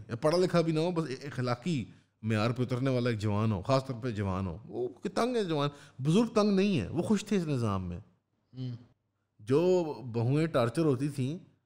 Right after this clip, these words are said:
Speaker 1: अब वो सास हैं, अब वो टॉर्चर करना चाहती हैं। जो नई बहू है, वो टॉर्चर नहीं होना चाहती, फ़र्क ये है।
Speaker 2: हम्म।
Speaker 1: बात समझ रहे हो? वो टॉर्चर होके सास बन चुकी हुई है अब।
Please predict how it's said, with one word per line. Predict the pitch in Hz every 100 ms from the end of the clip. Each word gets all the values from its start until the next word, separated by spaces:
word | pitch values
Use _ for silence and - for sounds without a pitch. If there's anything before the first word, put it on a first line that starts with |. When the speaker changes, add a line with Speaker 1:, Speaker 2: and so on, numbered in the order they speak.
| _ _ -
Speaker 1:
अब |
वो | 156
सास | 165 127 151 156
हैं, | 101 - - _
अब | 156
वो | 165
टॉर्चर | 190 165 151 180
करना | 165 165
चाहती | - - 185 180
हैं। | 123 90 - _ _ _ _ -
जो | 151
नई | 143 196 226
बहू | 180 170
है, | 175
वो | 151
टॉर्चर | 165 151 135 135
नहीं | 135
होना | 117 98
चाहती, | 104 - 85 90 _ _
फ़र्क | 131 127
ये | 117 101
है। | - - -
Speaker 2:
हम्म। | 127 120 113 - _ _ _ - 156
Speaker 1:
बात | 123
समझ | - 214 185
रहे | 240
हो? | 180 - - - - _ _ _
वो | 143
टॉर्चर | 170 165 156 196
होके | 165 165 202
सास | 208 - - 139 143
बन | 147 180
चुकी | 175 147
हुई | 120 104
है |
अब। | 90